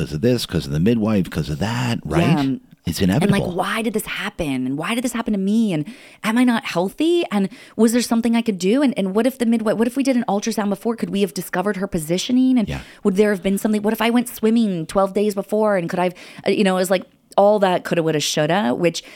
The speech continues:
Speaker 2: again, that's, that's not really my default, but because of the situation, having had a major surgery that I was trying to recover from, having s-, major sleep deprivation,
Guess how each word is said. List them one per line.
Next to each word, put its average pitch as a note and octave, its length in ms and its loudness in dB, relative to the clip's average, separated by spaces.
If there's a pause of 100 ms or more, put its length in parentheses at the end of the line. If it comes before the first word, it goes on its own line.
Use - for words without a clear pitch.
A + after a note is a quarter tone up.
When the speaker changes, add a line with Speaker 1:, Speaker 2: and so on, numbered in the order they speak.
(240)
Speaker 2:
again, G3+ 380 4
that's, A3 200 2
that's A#3+ 240 0
not F#4+ 240 -2
really B3+ 240 4
my F#3 220 0
default, D#3+ 640 -2
but F3 200 0
because F#3 720 -2
of D#3+ 340 2 (460)
the F3 120 -4
situation, E3+ 840 0
having D#3 420 -2
had D3+ 160 0
a D3 60 -2
major D3 340 0
surgery C3 440 -2
that C3 100 -2
I - 20 0
was C3 140 -4
trying C#3+ 160 0
to C3+ 80 -2
recover D3+ 320 0
from, C#3+ 260 0
having C#3+ 300 0 (260)
s-, - 160 -16
major F3 640 2
sleep D#3 280 -4
deprivation, C#3 840 -2